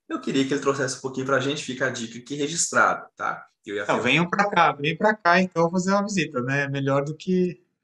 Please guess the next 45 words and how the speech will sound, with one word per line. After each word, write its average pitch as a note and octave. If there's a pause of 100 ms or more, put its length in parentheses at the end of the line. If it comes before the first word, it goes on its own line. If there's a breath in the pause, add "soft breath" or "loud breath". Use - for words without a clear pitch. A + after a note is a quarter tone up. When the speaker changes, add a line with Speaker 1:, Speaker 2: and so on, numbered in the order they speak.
(160)
Speaker 1:
Verdade. F#2 (460)
É C#3
verdade, D#3
verdade. A2
Lu-, C3
Lucas, F#3
meu B2
namorado, G2+
Lu-, G2
vem B2+
cá, D#3+
cadê? C3+
Traz C3
pra D#3
mim D3+
umas C#3
passagens C3+
aí, C3+
que C3
faz B2
os -
preços, C3
que -
é -
ele C3+
que C3
faz C#3
esse -
negócio C3+
de C3+
viagem A2+
quando A#2
a A#2+
gente A#2+
vai. E2+ (460)
Ele G2+
consegue G#2+
achar A2
uma G#2
Speaker 2:
Vem, B2+
Speaker 1:
passagem -
Speaker 2:
vem C#3+
os F#3
Speaker 1:
barata. D#3
Speaker 2:
dois. -